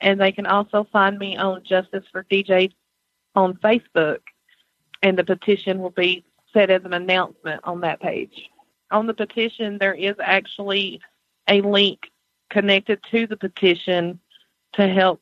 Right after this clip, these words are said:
with funding for the forensic testing and the experts and everything, because <sighs> this is just, no one ever expects this financially. And until you're in this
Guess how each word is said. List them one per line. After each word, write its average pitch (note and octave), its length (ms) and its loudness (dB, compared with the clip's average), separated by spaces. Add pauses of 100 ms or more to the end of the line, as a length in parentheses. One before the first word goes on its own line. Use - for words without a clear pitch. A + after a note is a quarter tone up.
(140)
with F#3+ 160 -2 (160)
funding G3+ 560 2 (220)
for G3 180 2
the G3 140 -4
forensic G3 560 -6 (320)
testing G#3 480 0
and G3 80 -2
the F3 120 -4
experts F#3 600 0
and G#3+ 160 0
everything, A3 580 0
because G3+ 460 2 (420)
<sighs> G#3+ 400 -4
this A#3 220 2
is A#3+ 140 2
just, A3+ 200 2 (500)
no A3+ 240 4
one A#3+ 220 4
ever G#3 340 -2
expects - 640 -4 (420)
this A#3+ 380 -4 (320)
financially. A#3+ 720 -4 (380)
And A3 200 2
until A3 380 2
you're A#3 220 0
in A3+ 300 -2
this A3+ 160 -2